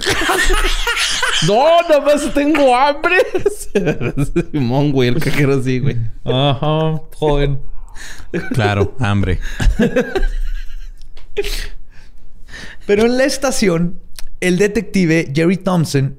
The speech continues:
Speaker 2: decidió comparar las esposas con las que lo habían, eh, con las que habían sido utilizadas para intentar secuestrar a Carol DaRoche y resultaron ser de un par. Además de que las llaves encontradas en el auditorio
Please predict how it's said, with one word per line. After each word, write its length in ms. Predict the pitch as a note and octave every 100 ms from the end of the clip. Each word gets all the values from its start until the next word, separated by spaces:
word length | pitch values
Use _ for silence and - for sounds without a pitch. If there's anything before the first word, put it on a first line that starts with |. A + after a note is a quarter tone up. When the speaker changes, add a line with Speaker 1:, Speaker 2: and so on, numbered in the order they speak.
| -
Speaker 2:
decidió 400 | D#3+ F3+ E3 F3+
comparar 600 | A#3 F#3+ D3+ D#3 E3 -
las 240 | D3 D#3 D3+
esposas 600 | - - F#3 F#3 F#3 -
con 180 | D#3+
las 160 | C#3+ -
que 100 | C#3
lo 140 | A#2+
habían, 480 | A2+ B2 D3+ D#3+ D3
eh, 80 | C#3+
con 140 | D#3
las 80 | C3+
que 120 | C#3+
habían 240 | C3 C#3 D3+
sido 160 | F#3 F3
utilizadas 560 | F3+ C3+ D#3+ D3+ D#3
para 140 | E3 C#3
intentar 360 | B2+ B2 C3
secuestrar 600 | D#3+ - B2+ C3+ C#3 -
a 180 | - C3
Carol 360 | - C#3 C#3+ D3
DaRoche 560 | B2 C#3 D#3+ C#3 - - - - - - - -
y 120 | G#3+
resultaron 680 | G3 F#3 F#3+ F3+ F3 D#3+ E3
ser 360 | - D#3+ D#3 -
de 120 | B2+
un 140 | B2+ C3
par. 360 | D3 D3 C3 - - - - - - - - - - -
Además 460 | E3 A3 G3 F#3+
de 120 | E3+
que 100 | -
las 140 | C#3 A#2+
llaves 280 | C#3 D#3 E3
encontradas 500 | C#3 B2 B2+ C3 -
en 120 | C3+
el 120 | B2
auditorio 760 | B2 A#2+ A#2 F#3+ E3+ D3+ D#3+